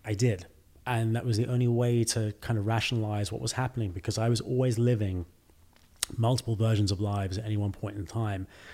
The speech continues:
and letting someone see within me what version of that life they should see. Never the full me, but the part that was allowed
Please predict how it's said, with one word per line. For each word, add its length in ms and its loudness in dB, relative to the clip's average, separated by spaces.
and 100 0
letting 280 2
someone 500 2
see 280 0
within 300 2
me 340 2
what 220 -2
version 300 2
of 60 0
that 220 0
life 380 -4
they 340 0
should 260 -4
see. 300 -4
Never 300 2
the 100 2
full 260 -4
me, 300 -2
but 100 -6
the 60 -6
part 320 -2
that 80 -12
was 140 -8
allowed 440 -6